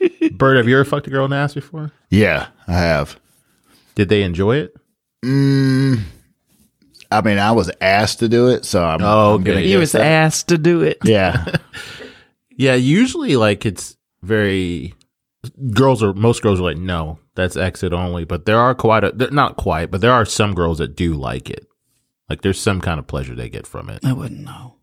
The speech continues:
Speaker 2: Yeah, I've done it twice on request, but other than that, it doesn't really.
Speaker 1: Yeah, it's not my, it's not my jam, but I mean, like, I'm, like, with, in Bert's category, I've done it w-, with two people. The first time I did it with somebody, they asked me to do it, and they complained the whole time.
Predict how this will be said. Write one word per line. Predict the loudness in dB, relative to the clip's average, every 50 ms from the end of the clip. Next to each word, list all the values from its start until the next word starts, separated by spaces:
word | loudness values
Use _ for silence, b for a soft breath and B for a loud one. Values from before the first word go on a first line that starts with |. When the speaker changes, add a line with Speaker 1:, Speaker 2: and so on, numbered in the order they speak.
| _ -6
Speaker 2:
Yeah, | -4 -2 -2
I've | -2 0 0
done | 0 0
it | 0 -4 -6 _ _ -12
twice | -8 -2 0 0 2 2 0 0
on | -2 -4 -6
request, | -8 -10 -10 -8 -4 -4 -2 -2 -2 -4 -4 -4 -4
but | -4 -4 -4 -4 0 2
other | 4 4 4
than | 4 4
that, | 4 4 2 2 2
it | 0
doesn't | 0 0 0 0
really. | 0 0 0 0 -2 -4 -8 _ _
Speaker 1:
Yeah, | -4 0 0 2
it's | 2 0 0
not | -2 -2 0
my, | 0 0 0 0 0 -2 -6
it's | -8 -4 -4
not | -2 0 0
my | 0 -2 -2
jam, | -2 -2 -2 -2 -2 -4 -4
but | -4 -4 -4 -4 -6 _ _ _ _ _ _ _ _ _ _ _ _ _ _ _ _ -4
I | -2
mean, | 0 0 0
like, | -2 -2 -4 -2 0
I'm, | 2 2 4
like, | 2 2 2
with, | 0 0 -2 -2 -6 -6
in | -4 -2
Bert's | 0 0 0 0 -2 -6 -8 -2
category, | 0 0 0 0 0 -2 -2 -2
I've | -2 -2
done | -2 -2 -2
it |
w-, | -4 -6 -8 -8
with | -8 -8 -6
two | -4 -4 -4
people. | -2 -2 -6 -6 -4 -6 -8 -6
The | -4 -6 -4
first | 0 0 0 0 2 0
time | 2 2
I | 2 2
did | 2 2
it |
with | 0 0 -2
somebody, | -2 -4 -2 -2 -2 -2 -2 -4
they | -2 -2 -2 0
asked | 0 0 0 -2 -2 -4
me | -2 -2
to | -2
do | 0 2 2 2
it, | 2 0 -4 b b b b b b b b b
and | 2 2
they | 2
complained | 2 0 2 2 2 2 2 0
the | 0
whole | -2 -2
time. | -2 -2 -4 -4 -6 -10